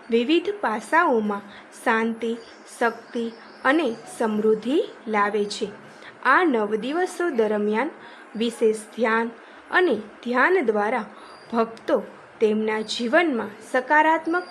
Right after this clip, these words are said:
ફેરફારોનો અનુભવ કરે છે.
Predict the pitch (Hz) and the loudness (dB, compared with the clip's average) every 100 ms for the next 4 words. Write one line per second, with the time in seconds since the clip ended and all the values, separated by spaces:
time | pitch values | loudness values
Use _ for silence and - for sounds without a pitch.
0 | - 214 214 233 233 240 339 262 208 - | -2 -2 -2 0 2 2 2 0 -4 -12
1 | - - 214 214 220 220 247 359 349 214 | -20 -10 -2 2 4 4 2 0 0 -2
2 | 208 311 - - - - 254 | 0 0 -2 -14 -14 -4 0